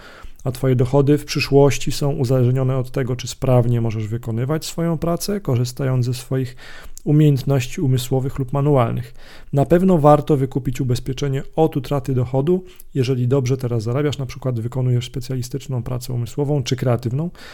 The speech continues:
a praca jako lekarz weterynarz, e, lekarz weterynarii to zdecydowanie wąska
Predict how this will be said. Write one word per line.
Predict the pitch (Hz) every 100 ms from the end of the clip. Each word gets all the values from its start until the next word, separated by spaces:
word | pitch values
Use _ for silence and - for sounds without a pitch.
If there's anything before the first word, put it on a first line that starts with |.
| - -
a | 139
praca | 127 180 185 165
jako | 156 147
lekarz | 147 147 127
weterynarz, | 131 131 139 139 139 - - - - - -
e, | 139 135
lekarz | 143 175 151 143 127
weterynarii | 127 127 131 135 135
to | 123 147
zdecydowanie | 143 135 123 127 135
wąska | 117 120 113 - 123